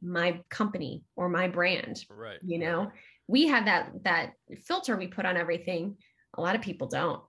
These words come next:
Speaker 1: So it's been interesting to see how things have evolved over the years.
Speaker 2: Yeah.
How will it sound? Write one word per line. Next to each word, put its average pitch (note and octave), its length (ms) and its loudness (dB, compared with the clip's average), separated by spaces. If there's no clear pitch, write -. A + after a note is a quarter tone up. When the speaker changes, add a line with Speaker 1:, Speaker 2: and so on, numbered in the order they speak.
Speaker 1:
So D#3+ 520 0
it's G3 140 0
been B3 120 6
interesting C4+ 480 6
to B3 120 2
see A#3 220 0
how G3 220 2
things F#3+ 260 -4
have F#3+ 120 -2
evolved F3 440 2
over F3 240 2
the G3+ 100 -2
years. E3+ 520 -4
Speaker 2:
Yeah. C3+ 440 -12